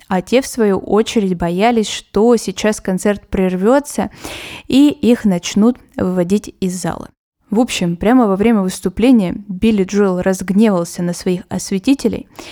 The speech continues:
сказал им перестать светить на людей, потому что они нервничают, останавливаются и боятся. Ну а люди, в свою очередь, подумали, что это просто часть шоу,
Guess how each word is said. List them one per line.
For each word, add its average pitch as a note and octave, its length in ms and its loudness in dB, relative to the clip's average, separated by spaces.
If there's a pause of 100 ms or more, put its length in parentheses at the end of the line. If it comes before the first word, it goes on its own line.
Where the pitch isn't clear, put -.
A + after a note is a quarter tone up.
(140)
сказал A#3+ 400 0
им G3+ 120 0
перестать A3 600 0
светить F3+ 460 -6
на F3+ 60 -2
людей, G#3 420 2 (240)
потому A3+ 320 2
что - 240 0
они G#3+ 200 4
нервничают, G3+ 1000 2
останавливаются G3 1200 0 (140)
и F#3 140 -2
боятся. G#3+ 680 -2 (400)
Ну C#4 180 6
а B3+ 100 6
люди, D#4 260 4
в C#4 60 -4
свою C#4 240 0
очередь, B3+ 420 0
подумали, B3 380 4
что A#3+ 200 0
это C4+ 160 2
просто G#3+ 400 0
часть A#3+ 260 0
шоу, F3 380 -2